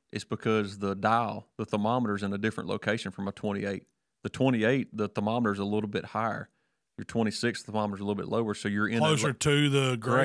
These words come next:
Speaker 1: Correct. So you're, you're actually reading a lower temperature. So it's like twenty-five degrees difference is what, you know, everybody that goes from a twenty-six to twenty-eight say they run the twenty-eight twenty-five degrees hotter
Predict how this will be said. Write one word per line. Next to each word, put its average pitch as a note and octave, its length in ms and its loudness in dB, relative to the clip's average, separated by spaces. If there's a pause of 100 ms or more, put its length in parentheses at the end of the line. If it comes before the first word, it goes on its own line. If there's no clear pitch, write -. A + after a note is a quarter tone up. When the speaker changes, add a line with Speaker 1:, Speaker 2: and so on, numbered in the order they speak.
(160)
Speaker 1:
Correct. - 180 -20
So - 180 -2
you're, A2+ 260 0 (100)
you're B2 240 2
actually A2 300 -2
reading A2+ 320 2
a G2+ 80 0
lower G2+ 260 0
temperature. - 520 -6 (600)
So A2+ 160 2
it's C#3+ 120 2
like D#3+ 180 2
twenty-five A#2 480 2
degrees G#2 400 0
difference - 400 -4
is G2+ 120 -2
what, G#2 280 0 (180)
you A2 120 -2
know, G#2 100 2
everybody A#2+ 360 4
that - 60 -8
goes A2+ 140 4
from G#2+ 140 -2
a - 40 0
twenty-six A2 480 -2
to - 40 -20
twenty-eight G#2 440 -2
say G#2 140 -2
they G2+ 140 0
run G#2 180 0
the G2+ 60 -2
twenty-eight G#2 480 -2
twenty-five G2+ 420 -6
degrees G2 300 -8
hotter G2+ 380 -6